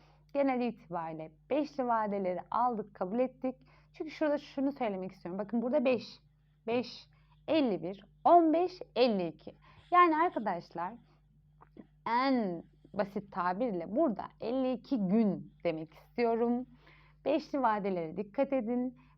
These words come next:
Beni şimdi dinliyorsanız arkadaşlar, beşli vadeler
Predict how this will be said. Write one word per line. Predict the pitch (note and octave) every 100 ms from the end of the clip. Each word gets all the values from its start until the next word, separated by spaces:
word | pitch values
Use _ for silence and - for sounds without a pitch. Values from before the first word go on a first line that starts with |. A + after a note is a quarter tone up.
| -
Beni | F4 E4 D#4+
şimdi | - E4 D4+ A3
dinliyorsanız | F#3 F3+ E3+ D#3+ - E3 -
arkadaşlar, | F#3+ G3+ A3 A3 A#3 - A#3 A#3 B3+ - - -
beşli | C#4 A#3+ - G#3+
vadeler | F3+ - - -